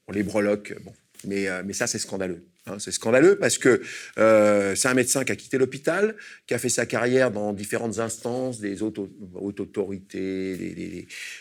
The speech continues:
enfin, des structures parallèles. Là, bon, ministre de la Santé, euh, elle a été une mauvaise ministre de la Santé, pas parce qu'elle s'est trompée, euh, euh, mais, euh, parce que on, on a été nombreux à se tromper. Moi, le premier, j'ai dit des choses, euh, bon, voilà, qui se sont avérées fausses après, euh, parce que, euh,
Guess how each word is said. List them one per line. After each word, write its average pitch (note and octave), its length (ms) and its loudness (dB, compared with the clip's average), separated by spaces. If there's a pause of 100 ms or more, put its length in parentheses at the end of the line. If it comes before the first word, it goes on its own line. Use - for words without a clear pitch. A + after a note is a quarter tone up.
enfin, F2+ 160 -6
des F#2 80 -2
structures - 480 -4
parallèles. A2 580 6
Là, A2+ 220 4
bon, G#2 260 -2
ministre G#2 360 -2
de G#2 40 0
la G#2 120 -2
Santé, A#2+ 680 6
euh, G#2+ 200 4
elle G#2+ 60 2
a G#2 40 0
été G2+ 180 -6
une G2 60 -2
mauvaise A2 280 4
ministre A2 260 -4
de A2 40 0
la A2+ 80 -2
Santé, A2 440 2 (260)
pas B2 100 6
parce A#2+ 240 0
qu'elle A2+ 220 6
s'est A2+ 260 2
trompée, C#3+ 560 6
euh, A2 160 6 (340)
euh, A2 300 8
mais, A2+ 240 6
euh, G#2 420 6 (280)
parce - 160 -4
que G#2+ 240 6 (160)
on, G#2 80 -8 (100)
on G#2 140 -4
a G2+ 80 -2
été G#2+ 160 0
nombreux A#2 280 4
à G#2+ 60 6
se - 80 -2
tromper. - 400 -2 (220)
Moi, G#2 80 0
le - 80 -4
premier, A#2+ 340 2
j'ai G2+ 140 -4
dit G2+ 100 -8
des G2 100 -4
choses, B2 440 2
euh, G2+ 160 0
bon, G2+ 100 -4
voilà, A#2+ 240 4
qui G#2 300 -6
se - 140 -12
sont A2 80 -4
avérées G#2+ 280 2
fausses B2 280 -2
après, C3 420 4
euh, G#2 40 4
parce G#2 160 -8
que, A2+ 100 -6
euh, G2+ 120 -2